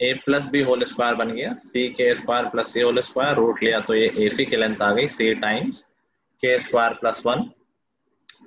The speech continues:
अभी हमें बीसी निकालना है। देखो, हम ऑब्जर्व करेंगे कि ए और बी में, अ, कोई खास फर्क नहीं है, बस ए में अगर हम के की जगह पर वन upon k लिख दें तो वो बी बन जाता है।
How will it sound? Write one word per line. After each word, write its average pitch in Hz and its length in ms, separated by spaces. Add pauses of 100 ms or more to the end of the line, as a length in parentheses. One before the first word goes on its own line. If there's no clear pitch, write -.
अभी 147 420
हमें 139 240
बीसी 120 280
निकालना 127 420
है। 151 200 (420)
देखो, 147 140
हम 147 60
ऑब्जर्व 143 360
करेंगे 143 320
कि - 240
ए 135 40
और 139 140
बी 139 160
में, 147 360
अ, 110 300 (300)
कोई 117 100
खास 117 340
फर्क 120 220
नहीं 120 140
है, 156 120
बस 156 240
ए 123 120
में 131 100
अगर 127 140
हम 135 80
के 123 220
की 135 140
जगह 127 200
पर 127 140
वन 117 120
upon 127 340
k - 120 (380)
लिख 107 260
दें 151 160 (440)
तो 120 60
वो 123 120
बी 127 180
बन 135 180
जाता 131 300
है। - 260